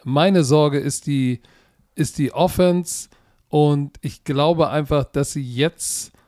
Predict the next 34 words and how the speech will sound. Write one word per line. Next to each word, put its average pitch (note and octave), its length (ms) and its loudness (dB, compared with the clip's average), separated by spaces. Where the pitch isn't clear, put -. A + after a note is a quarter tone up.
äh, - 300 -16
sie B2+ 260 -8
sind E3 320 0
jetzt, D#3 300 0
die C#3+ 80 -2
Coaching-Staff E3+ 680 0
sagt, D3 260 -6
„Ey, D#3 220 -4
das B2 80 -8
ist A#2+ 80 -8
ein - 20 -2
Must-Win C#3+ 520 0
für B2+ 200 -8
uns. - 320 -12
Es B2+ 140 -6
ist, C#3+ 160 -2
wie D3 80 0
es C#3 140 0
ist, D#3+ 160 2
sonst C3+ 220 -2
sind C#3+ 120 -4
wir B2+ 100 -2
weg.“ D3 320 0
Und, C3+ 400 -2
äh, B2 160 2
deshalb C3 380 -4
glaube C3+ 340 0
ich, - 100 -6
dass B2 280 -4
sie C3+ 100 -6
mit B2+ 200 -6
Teddy C3 260 -2
B C3+ 180 -6
gehen. G#2+ 220 -10